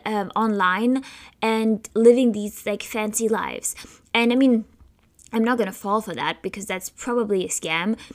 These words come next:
But, you know, just kind of seeing that over and over, I feel like it does something with you because you feel like, yeah, maybe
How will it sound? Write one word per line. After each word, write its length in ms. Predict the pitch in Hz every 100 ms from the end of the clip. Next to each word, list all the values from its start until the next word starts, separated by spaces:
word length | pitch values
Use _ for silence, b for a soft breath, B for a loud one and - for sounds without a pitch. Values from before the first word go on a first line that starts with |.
| B _
But, 460 | 233 214 208 - - -
you 100 | 277
know, 180 | 294 285
just 300 | 294 311 -
kind 220 | 233 277
of 100 | 220
seeing 380 | - 226 233 240
that 260 | 247 254
over 240 | 214 226 254
and 160 | 208
over, 420 | - 196 240 262 262 B B B
I 60 | 277
feel 200 | 403 440
like 120 | 440
it 160 | 320 233
does 180 | 254
something 380 | - 196 196 196
with 160 | 190 202
you 160 | 196
because 280 | 196 208 254
you 120 | 269
feel 180 | 254 285
like, 220 | 285 277
yeah, 280 | 311 294 214
maybe 540 | 214 285 277 233 202